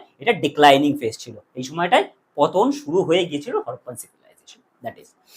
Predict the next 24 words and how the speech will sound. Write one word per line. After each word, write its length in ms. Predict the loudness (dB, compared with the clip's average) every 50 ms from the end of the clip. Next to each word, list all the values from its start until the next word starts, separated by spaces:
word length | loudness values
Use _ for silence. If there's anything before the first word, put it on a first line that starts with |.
| -20 -20 -20 -10 -4 0
এবার 220 | 6 8 8 8 8 6
হরপ্পান 420 | 2 2 2 2 4 2 2 2
সিভিলাইজেশনের 800 | 2 -2 0 4 6 6 6 6 4 0 0 0 0 2 0 -2
mainly 440 | -2 -4 -6 -6 -6 -4 -4 -4 -4 -4 -6
এখানেও 340 | -6 -2 -2 -2 -2 -2 -2
পড়ার 300 | 2 4 4 4 4 0
মতো 180 | -4 -6 -8
কিছু 220 | -12 -20 -12 -4 0
নেই, 100 | 2 2
এখানেও 320 | 2 2 0 -2 -2 -2 -2
পড়ার 240 | 0 2 2 2
মতো, 280 | 0 -2 -4 -4 -6 -6 _ _ -14 -6 -4
এই 100 | -2 0
ডেক্লাইনটা 520 | 0 -2 0 6 8 8 8 8 8 6
আমরা 160 | 6 8 6
পরে 280 | 4 4 4 4 4 4
পড়বো, 260 | 2 -2 -6 -6 -6
কিভাবে 300 | -6 -2 0 0 0 0
ডেক্লাইন 380 | -2 -4 -6 -4 -4 -4 -4 -4
হয়েছিল 240 | -10 -12 -14 -12 -10
সেটা 140 | -10 -10
পরে 200 | -8 -6 -6 -6
পড়বো। 340 | -6 -8 -12 -20 _ 0 0
আর 60 | 0